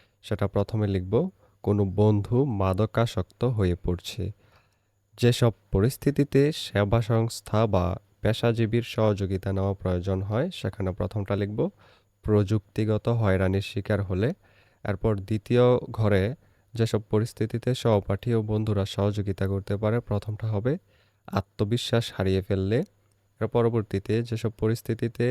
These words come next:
অভিভাবক, শিক্ষক বা নির্ভরযোগ্য কারো সহযোগিতা নেওয়া প্রয়োজন, তা হবে আপত্তিকর চিন্তা মাথায় আসলে। এরপর যেসব পরিস্থিতিতে সেবা সংস্থা বা পেশাজীবীর সহযোগিতা নেওয়া প্রয়োজন হয়, তা হলো দুই,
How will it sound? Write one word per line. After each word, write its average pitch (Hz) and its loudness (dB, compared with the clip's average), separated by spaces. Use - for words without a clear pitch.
অভিভাবক, 107 0
শিক্ষক 101 -4
বা 98 -2
নির্ভরযোগ্য 101 0
কারো 101 -2
সহযোগিতা 101 -2
নেওয়া 101 0
প্রয়োজন, 98 0
তা 98 -2
হবে 98 0
আপত্তিকর 107 0
চিন্তা 98 0
মাথায় 107 0
আসলে। 117 -4
এরপর 123 0
যেসব 117 0
পরিস্থিতিতে 117 0
সেবা 104 0
সংস্থা 113 -4
বা 107 2
পেশাজীবীর 120 0
সহযোগিতা 104 -2
নেওয়া 98 2
প্রয়োজন 95 -2
হয়, 101 -2
তা 107 -2
হলো 104 0
দুই, 110 0